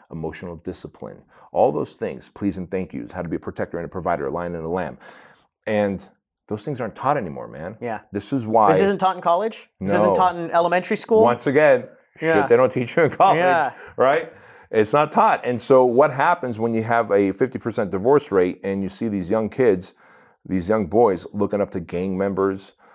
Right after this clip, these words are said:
Speaker 2: Yeah.
Speaker 1: um, and going astray and confused with their, with their identities? It's just a byproduct of a rite of passage hasn't happened. Why do we need a rite of passage?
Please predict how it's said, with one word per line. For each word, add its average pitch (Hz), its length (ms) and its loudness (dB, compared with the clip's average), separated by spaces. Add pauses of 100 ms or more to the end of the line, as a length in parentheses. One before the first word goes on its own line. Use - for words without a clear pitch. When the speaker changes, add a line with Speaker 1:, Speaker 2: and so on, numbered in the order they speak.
(120)
Speaker 2:
Yeah. 117 180 -6 (120)
Speaker 1:
um, 80 200 -8
and 90 220 -8
going 95 440 -2 (480)
astray 95 600 0
and 82 180 -12
confused 98 500 -6
with 85 140 -10
their, 78 320 -6 (180)
with 80 100 -16
their 80 160 -8
identities? 95 880 -10 (140)
It's 101 140 -14
just - 220 -8
a 123 40 -4
byproduct 101 600 2
of 92 240 0 (200)
a 95 100 -6
rite 98 180 2
of - 100 -6
passage 104 400 -6
hasn't 90 240 -8
happened. 80 400 -6 (420)
Why 107 200 2
do 170 80 -2
we 160 80 -6
need 143 140 -4
a 120 120 -2
rite 85 80 4
of 76 100 -10
passage? 67 440 -8